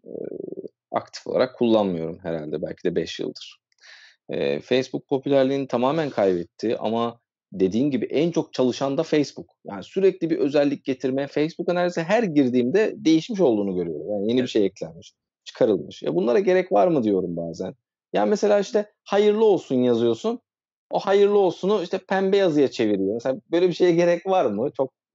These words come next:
Speaker 1: abartılı gibi geliyor. İşte bir şeyler fırlıyor, patlıyor falan. Ya da değişik değişik emojiler var,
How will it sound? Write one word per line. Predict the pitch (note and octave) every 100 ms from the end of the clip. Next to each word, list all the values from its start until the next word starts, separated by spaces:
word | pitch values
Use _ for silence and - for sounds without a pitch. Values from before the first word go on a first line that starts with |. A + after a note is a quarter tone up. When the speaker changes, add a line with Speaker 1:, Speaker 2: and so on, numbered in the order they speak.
| -
Speaker 1:
abartılı | A2+ A#2+ A#2+ A#2+ A2+
gibi | G2 E2 - _ - _ -
geliyor. | F#2 F#2 A#2
İşte | - C#3
bir |
şeyler | C3 D#3+ D#3+
fırlıyor, | - B2 A#2 -
patlıyor | G#2 - G2 F2
falan. | F2+ G2+ _ _ - _ _ _ _
Ya | - A#2+ A#2+
da | B2+ - -
değişik | - D#3 D#3+ F3+
değişik | D#3 D3 - -
emojiler | C#3 D3 C3 A#2+ F#2+
var, | D#2+ D#2 - -